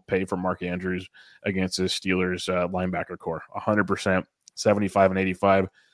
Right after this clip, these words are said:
That's why I like some of those stacks, the Colts stack and the, and the Saints stack we talked about. Does break the bank. It allows you to afford guys like Mark Andrews because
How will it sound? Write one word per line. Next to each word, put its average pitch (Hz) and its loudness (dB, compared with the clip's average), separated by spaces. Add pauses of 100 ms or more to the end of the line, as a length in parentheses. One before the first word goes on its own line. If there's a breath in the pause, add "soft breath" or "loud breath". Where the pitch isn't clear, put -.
(180)
That's - -10
why 104 10
I 104 8
like 101 4
some 107 -6
of 104 -2
those 101 0
stacks, 98 0
the - -18
Colts 101 -2
stack 98 0
and 95 -4
the, 95 -4
and 98 -6
the 92 -4
Saints 101 -4
stack 101 -2
we 101 -6
talked 101 0
about. 98 -2 (320 soft breath)
Does 98 2
break 98 -2
the - -8
bank. 95 -2
It 92 -8
allows 95 -2
you 98 -6
to 90 -4
afford 92 -4
guys 82 -8
like 95 -10
Mark 92 0
Andrews 92 -4 (360 soft breath)
because 104 0